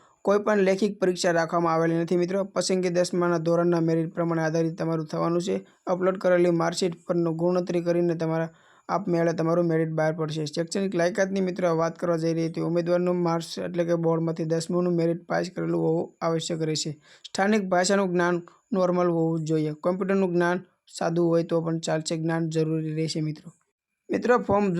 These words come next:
ભરવા માટે જરૂરી દસ્તાવેજની વાત કરીએ તો પાસપોર્ટ સાઇઝનો ફોટો તમારો એક, સહી એક તમારી, આધાર કાર્ડ,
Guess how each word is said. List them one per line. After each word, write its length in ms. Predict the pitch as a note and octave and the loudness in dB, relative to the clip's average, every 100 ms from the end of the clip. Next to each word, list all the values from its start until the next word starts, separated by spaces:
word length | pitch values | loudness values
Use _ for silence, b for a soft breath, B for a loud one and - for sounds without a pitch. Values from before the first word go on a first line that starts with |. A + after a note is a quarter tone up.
| F3 - | -6 -4
ભરવા 260 | G3+ F#3+ G3+ | 2 4 4
માટે 280 | F#3+ F#3+ F#3+ | 2 2 2
જરૂરી 360 | E3 E3+ F3 | 2 2 2
દસ્તાવેજની 640 | E3+ E3 D#3+ E3+ E3+ E3 E3 | 2 0 0 0 2 2 0
વાત 220 | D#3+ - | -2 -2
કરીએ 160 | D#3+ | -4
તો 100 | D#3+ | -2
પાસપોર્ટ 580 | E3 - D#3+ E3 - F#3+ | -4 -2 -2 -2 -2 -2
સાઇઝનો 420 | F#3+ F3+ F3 F3+ | 2 0 2 0
ફોટો 460 | E3+ - - F#3 F3+ | -2 -4 -6 -2 0
તમારો 340 | F3+ F3+ F3+ | 0 2 4
એક, 200 | F3+ F#3+ | 4 2
સહી 440 | - - - E3+ E3+ | -6 -8 0 2 2
એક 240 | F3 - | 0 -2
તમારી, 400 | F3 F3 F3 F#3 B B B | -2 0 0 -2 B B B
આધાર 320 | F3 E3 F3+ F3 | -4 0 2 2
કાર્ડ, 300 | F3+ F#3 | 2 0